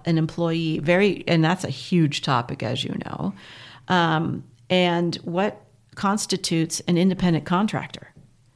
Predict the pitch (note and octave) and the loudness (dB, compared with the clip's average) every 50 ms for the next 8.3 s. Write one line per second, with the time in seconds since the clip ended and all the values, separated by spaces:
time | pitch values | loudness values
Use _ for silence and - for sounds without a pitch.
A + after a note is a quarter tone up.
0 | _ _ - - - - - E3+ D#3+ - E3 D#3 D#3 E3 D#3 D3+ C#3 - F3+ E3+ | _ _ -20 -20 -8 0 2 2 2 2 0 0 2 2 2 2 2 2 0 0
1 | E3+ E3 D3 C#3 C#3+ D3 D3 C#3+ D#3 D3+ C#3+ C#3 - D#3 D3 C#3+ C3 C3 C3 C3 | 2 2 2 2 4 2 2 2 2 2 2 2 2 2 2 2 4 4 2 2
2 | C#3 - - - D3+ D3+ E3 D3+ C#3+ C3 - C#3 C#3 - - B2+ - C3 B2 - | 0 -2 -4 -8 -6 -4 -2 -2 -2 -2 -2 -4 -4 -4 -4 -4 -4 -4 -4 -4
3 | C#3 C3 - - - - - D3 C#3+ - - - _ _ _ - - - - - | -6 -6 -4 -4 -4 -2 -2 -4 -4 -4 -8 -10 _ _ _ -14 -8 -4 -2 -2
4 | - - G#3 A#3 C4+ G#3+ - - - - - - - - - - - - - - | 2 4 4 4 4 4 2 -2 -2 -4 -6 -10 -12 -14 -16 -18 -18 -18 -10 -2
5 | - F3+ E3+ E3 - - - D#3 D3+ - - F#3 F#3 E3 D#3 D#3 - - - - | 4 4 6 6 4 4 0 0 0 0 2 2 4 4 2 2 -2 -6 -12 -6
6 | - E3 D#3+ D#3 D#3 - E3 E3+ F3 D#3 - E3 D#3+ - - D#3 C#3+ - D#3 D3 | -4 -2 -2 -2 0 0 0 0 0 0 -2 -2 -4 -4 -4 -6 -6 -4 -4 -6
7 | - - D#3+ - - - E3 D3+ D3 D3+ D3+ D3 - - - - D3+ E3 F#3+ - | -6 -6 -6 -6 -2 -2 -2 -2 0 -2 -4 -4 -4 -6 -4 -2 0 0 -2 -2
8 | - - F2+ - D3 | -4 -6 -6 -6 -6